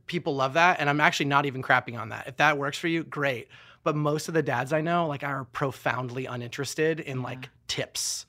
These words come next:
Speaker 2: Right.
Speaker 1: It's more just like, "Can you just, like, tell stories?" And maybe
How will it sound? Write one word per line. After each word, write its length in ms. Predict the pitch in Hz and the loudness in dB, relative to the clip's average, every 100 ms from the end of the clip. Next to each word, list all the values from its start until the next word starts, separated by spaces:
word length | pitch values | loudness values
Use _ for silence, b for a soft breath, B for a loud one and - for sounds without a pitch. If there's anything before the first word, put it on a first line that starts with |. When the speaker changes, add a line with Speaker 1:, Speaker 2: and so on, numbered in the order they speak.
| - | -6
Speaker 2:
Right. 400 | 160 160 156 156 | -2 0 -2 -2
Speaker 1:
It's 140 | 175 | -2
more 200 | 175 180 | 2 2
just 160 | 185 180 | 2 4
like, 160 | 165 156 | 2 2
"Can 120 | 156 | -2
you 60 | 170 | -2
just, 120 | 196 | 0
like, 140 | 233 | 0
tell 160 | - 185 | 2 2
stories?" 580 | 180 180 175 175 170 156 | 2 0 0 2 0 -2
And 140 | 147 | -2
maybe 420 | 147 156 180 - | 0 0 -2 -4